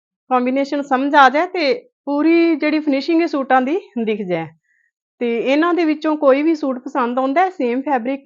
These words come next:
ਤੇ ਨਹੀਂ ਹੈ ਤੇ ਹੋਰ ਕੋਈ ਵੀ ਜਿਵੇਂ ਮੈਂ ਵੀਡੀਓ ਪਾਉਂਦੀ ਰਹਿੰਦੀ ਹਾਂ ਪ੍ਰਿੰਟ ਸੂਟਾਂ ਦੀ, ਜਿਵੇਂ ਮੈਂ ਪਹਿਲਾਂ ਬਰਬਰੀ ਦੀ ਪਾਈ ਹੈ ਜਾਂ ਹੋਰ ਵੀ ਕਈ ਪ੍ਰਿੰਟ ਸੂਟਾਂ ਦੀ ਆਪਾਂ ਵੀਡੀਓ ਪਾਉਂਦੇ ਹਾਂ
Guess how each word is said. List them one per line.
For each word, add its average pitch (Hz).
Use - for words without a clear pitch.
ਤੇ 285
ਨਹੀਂ 262
ਹੈ 277
ਤੇ 254
ਹੋਰ 269
ਕੋਈ 277
ਵੀ 330
ਜਿਵੇਂ 302
ਮੈਂ 302
ਵੀਡੀਓ 262
ਪਾਉਂਦੀ 262
ਰਹਿੰਦੀ 285
ਹਾਂ 302
ਪ੍ਰਿੰਟ 254
ਸੂਟਾਂ 269
ਦੀ, 320
ਜਿਵੇਂ 311
ਮੈਂ 269
ਪਹਿਲਾਂ 262
ਬਰਬਰੀ 233
ਦੀ 254
ਪਾਈ 240
ਹੈ 254
ਜਾਂ 240
ਹੋਰ 262
ਵੀ 320
ਕਈ 294
ਪ੍ਰਿੰਟ 294
ਸੂਟਾਂ 269
ਦੀ 277
ਆਪਾਂ 262
ਵੀਡੀਓ 240
ਪਾਉਂਦੇ 247
ਹਾਂ 392